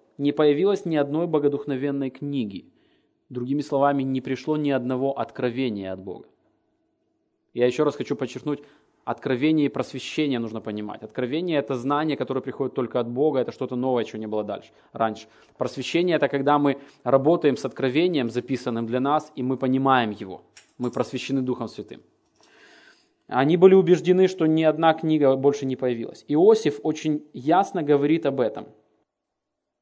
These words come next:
Это, по-моему, Иосиф Флавий имеется в виду.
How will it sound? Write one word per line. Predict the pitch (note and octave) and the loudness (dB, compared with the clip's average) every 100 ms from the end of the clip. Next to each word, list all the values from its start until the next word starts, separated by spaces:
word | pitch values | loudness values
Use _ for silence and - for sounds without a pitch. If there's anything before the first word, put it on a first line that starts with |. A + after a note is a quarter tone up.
| _ _ _ _ - | _ _ _ _ -10
Это, | B2 C3 | -4 -2
по-моему, | C3+ C3 C3 | -2 -2 -2
Иосиф | C3 C3+ B2+ C3 | -2 -4 -4 -6
Флавий | - B2+ A2+ A2+ | -2 2 2 0
имеется | G#2+ G#2+ G#2 G#2 | -6 -10 -12 -14
в | |
виду. | G#2 - | -14 -18